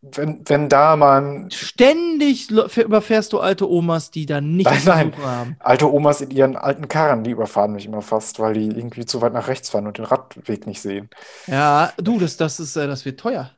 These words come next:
Speaker 2: Also du musst, äh, ich glaub, wa-, was, einen halben Meter Abstand haben zu dem Radfahrer, wenn du,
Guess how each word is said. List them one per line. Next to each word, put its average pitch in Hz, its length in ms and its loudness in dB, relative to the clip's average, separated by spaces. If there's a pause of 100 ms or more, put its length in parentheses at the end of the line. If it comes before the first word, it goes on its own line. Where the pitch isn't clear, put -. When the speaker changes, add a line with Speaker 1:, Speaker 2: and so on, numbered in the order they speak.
(100)
Speaker 2:
Also 151 340 -2
du 151 60 -6
musst, 185 400 -6
äh, 175 400 2
ich 160 140 -12
glaub, 185 340 -4
wa-, 202 180 -2
was, 202 180 -10 (140)
einen 170 200 -6
halben 196 260 -2
Meter 226 320 -6
Abstand 247 340 -8
haben 254 380 -6
zu 220 200 -12
dem 220 180 -8
Radfahrer, 220 480 -6
wenn 226 100 -6
du, 220 300 -10